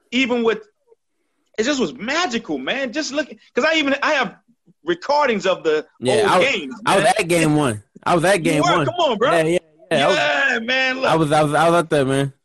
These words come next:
Speaker 1: Come on. Yeah, it's, it's, um, so I don't think we're gonna ever top that, man. But it was a magical season. Uh, glad me and my son was able to catch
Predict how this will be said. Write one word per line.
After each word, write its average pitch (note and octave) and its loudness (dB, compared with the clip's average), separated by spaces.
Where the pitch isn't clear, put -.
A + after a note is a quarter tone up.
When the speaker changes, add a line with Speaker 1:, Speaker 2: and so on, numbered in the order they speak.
Speaker 1:
Come C4+ -4
on. G3+ -2
Yeah, F#3+ 0
it's, G#3 -2
it's, G#3+ -2
um, E3+ -2
so A#3 0
I A3+ 0
don't A#3+ -2
think G#3+ -2
we're G#3 -6
gonna F#3+ -2
ever F#3 -2
top E3+ -4
that, A#2+ -4
man. C3+ -8
But E3 -8
it F#3 -2
was E3 -6
a C#3 -12
magical F#3 -6
season. F#3+ -12
Uh, C3 -6
glad F#3 -2
me F#3 -8
and F3+ -10
my D3 -8
son F#3 -10
was E3 -8
able E3+ -6
to D3+ -12
catch F3 -8